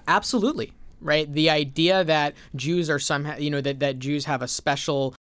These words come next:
uh, influence in society that is dangerous or wrong or harmful or insidious, that's something everyone needs to be careful about. It does not mean that we can't have an honest and open conversation about how our, you know, U S foreign policy towards Israel works.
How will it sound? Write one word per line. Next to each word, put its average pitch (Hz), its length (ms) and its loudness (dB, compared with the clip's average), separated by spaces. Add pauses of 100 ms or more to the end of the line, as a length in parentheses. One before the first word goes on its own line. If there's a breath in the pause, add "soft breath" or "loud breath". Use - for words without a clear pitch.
(180)
uh, 127 340 -4
influence 143 540 -4
in 131 80 -8
society 131 760 0 (200 loud breath)
that 127 200 -2
is 123 220 -4
dangerous 139 540 -2
or 120 80 -4
wrong 131 340 -2
or 113 80 -6
harmful 127 360 -4
or 120 80 -4
insidious, 123 600 -2 (240 loud breath)
that's 180 220 0
something 147 420 -2
everyone 160 340 2
needs 139 180 -4
to 127 60 -8
be 123 80 -4
careful 127 380 -6
about. 117 300 -6 (140)
It 139 100 -6
does 143 160 -2
not 180 300 4
mean 156 180 0
that 143 120 -4
we 143 120 -4
can't 139 240 -6
have 139 160 -2
an 135 60 -4
honest 131 300 -4
and 127 100 -8
open 131 200 -4
conversation 123 640 -8
about 117 280 -4
how 120 240 -4
our, 113 180 -2 (300 soft breath)
you 135 100 -4
know, 123 100 -4
U 135 120 0
S 135 100 -4
foreign 123 180 -4
policy 127 380 -6
towards 120 200 -10
Israel 156 360 -2
works. 180 320 -2